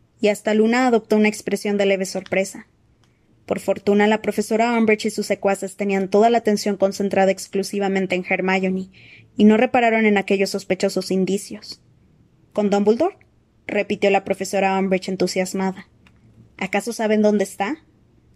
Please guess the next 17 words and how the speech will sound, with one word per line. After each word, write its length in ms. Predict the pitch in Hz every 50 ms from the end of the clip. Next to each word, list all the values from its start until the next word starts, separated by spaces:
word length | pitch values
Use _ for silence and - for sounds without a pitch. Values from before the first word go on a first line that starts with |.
| _ _ _ _ _ _ _ _ - -
"Bueno, 340 | - 302 285 320 320 311 311
no", 260 | 302 302 320 330 349 349 - - _ _ _ _ _ _ _ _ _
sollozó 540 | _ - - 220 196 208 202 - 202 196 190 -
Her-, 220 | 196 180 208 -
sollozó 420 | - - 226 214 214 202 - 214 202 -
Hermione. 560 | 202 185 196 196 196 202 202 185 185 196 208 - _ _ _ _ _ _ _ _ _ _ _ _
"Hemos 320 | - 330 320 339 403 -
probado 400 | - - 269 247 233 233 226 233
en 60 | 233 233
el 160 | 226 214 -
caldero 340 | 226 214 214 226 233 226 233
chorreante, 560 | 226 - 226 208 214 220 214 214 214 214 226
en 80 | 220
el 120 | 226 226 -
callejón 440 | - 262 262 262 254 - 294 277 277
de 80 | 277 262
Agón, 320 | 233 226 220 220 220